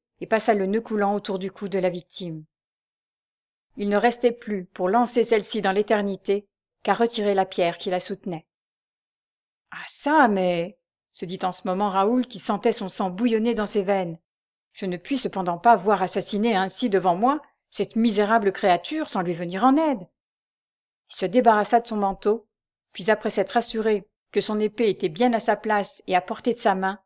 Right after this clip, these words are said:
et avoir recommandé à Églantine de refermer la porte derrière lui, il sortit vivement de la maison. Les gris le regardèrent avec étonnement et curiosité,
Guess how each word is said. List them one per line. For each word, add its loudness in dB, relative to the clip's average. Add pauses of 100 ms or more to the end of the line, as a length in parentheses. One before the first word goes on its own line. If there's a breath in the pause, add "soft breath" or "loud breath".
(320)
et 2
avoir 2
recommandé 2
à 6
Églantine 0
de -2
refermer 0
la 2
porte -4
derrière 2
lui, -8 (460)
il -6
sortit -2
vivement -2
de 0
la -2
maison. -8 (1300)
Les -2
gris 0
le 2
regardèrent 2
avec -4
étonnement 0
et -4
curiosité, -4